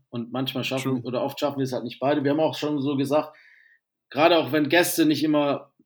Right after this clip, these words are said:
Speaker 1: sich nach uns richten können, sondern wir uns halt auch nach denen richten müssen und nur einer Zeit hat, haben wir für uns auch so kommuniziert, dass wir halt dann einfach, wenn, wenn wir sagen, wir haben Zeit, der Zeit passt, der, der das Interview ausgemacht hat,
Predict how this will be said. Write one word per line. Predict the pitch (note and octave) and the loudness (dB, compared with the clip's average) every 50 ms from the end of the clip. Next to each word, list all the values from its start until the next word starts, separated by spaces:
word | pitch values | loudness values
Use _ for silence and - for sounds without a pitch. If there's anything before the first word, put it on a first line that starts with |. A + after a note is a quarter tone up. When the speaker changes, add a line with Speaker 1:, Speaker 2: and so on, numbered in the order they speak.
| - - _ _ _ - | -20 -20 _ _ _ -8
Speaker 1:
sich | - D#3 C3+ | -4 -2 0
nach | C#3 C#3+ C3 C3+ | 0 0 0 2
uns | G#3 A3+ G3+ - D#3+ | 2 0 0 2 2
richten | F#3 E3 - - E3+ D#3+ | 0 0 0 -2 -6 -4
können, | - E3+ F3 F3 | -2 -2 0 0
sondern | D#3+ D#3 C#3+ C#3 C#3 C3+ C3+ C3+ C3 | 0 0 0 0 2 2 2 2 4
wir | D3 E3 D#3+ | 6 4 4
uns | D3 C#3 - | 4 2 0
halt | C#3 C3+ C3+ | -2 -2 0
auch | B2+ | -2
nach | B2+ C3 B2 | -2 -2 0
denen | - E3 F3 F3+ E3+ | 2 4 4 4 4
richten | E3 D3+ - - D#3+ | 2 0 0 -2 -4
müssen | D#3 D#3 - C#3+ C#3 | -4 -4 -2 -2 -2
und | C#3 | 0
nur | C#3+ C#3 B2 | 0 0 0
einer | D3 D3 D3 - | 0 0 0 0
Zeit | - D3+ E3 D#3+ D#3+ | 0 2 2 2 2
hat, | D#3+ E3 D#3+ - - - - _ _ _ _ | 2 0 0 -4 -12 -20 -20 _ _ _ _
haben | - D3 D3 | -2 0 0
wir | C#3 C3 | 0 0
für | C3+ D3 | 0 0
uns | D3+ C3+ | 0 0
auch | B2+ C3+ C3 | 0 -4 -4
so | - C#3+ C3 | -4 -6 -6
kommuniziert, | C3+ C3 C#3 C#3 C3+ C3 - - D#3+ C#3 - | -4 -2 0 0 -2 -2 -2 -2 -2 -2 -2
dass | A#2+ - - | -4 -6 -2
wir | C3 C3+ | -2 0
halt | B2+ B2+ - | 0 0 -2
dann | C3+ B2+ A#2+ | -2 -4 -2
einfach, | A#2 C3 C3 C3 B2+ C3 - | -4 -6 -6 -6 -8 -6 -6
wenn, | B2+ B2 C3 B2+ B2 - | -6 -4 -4 -6 -6 -6
wenn | B2+ B2+ B2+ B2 | -6 -4 -4 -4
wir | A#2+ | -4
sagen, | A#2+ - C3+ C#3 C#3 C#3 B2+ C3 | -4 -4 -2 -2 0 -2 -2 -2
wir | - D3 C#3 | -2 -2 0
haben | D3 C#3+ | 0 -2
Zeit, | C#3+ - D3 D3 - - | 0 2 0 2 2 2
der | C#3+ D3 D3 | 0 0 0
Zeit | - C3+ C3+ C3 - | 0 -2 -4 -4 -2
passt, | - D3 F3 - - - - _ - - - _ _ _ _ _ - | 0 2 2 2 0 -6 -14 _ -20 -20 -20 _ _ _ _ _ -2
der, | C#3 D3+ | 0 2
der | C#3 D3 C#3 | 2 2 0
das | C3 D#3 | 0 -2
Interview | D#3+ D3+ C#3+ C3+ C3+ D3 F#2 | -2 -2 -2 0 0 0 0
ausgemacht | D3 D#3 C3 - - C3 C3+ C3 C3 C#3 | 0 0 -2 -2 -2 -4 -4 -2 -2 -4
hat, | C#3 C3+ C3+ | -4 -4 -6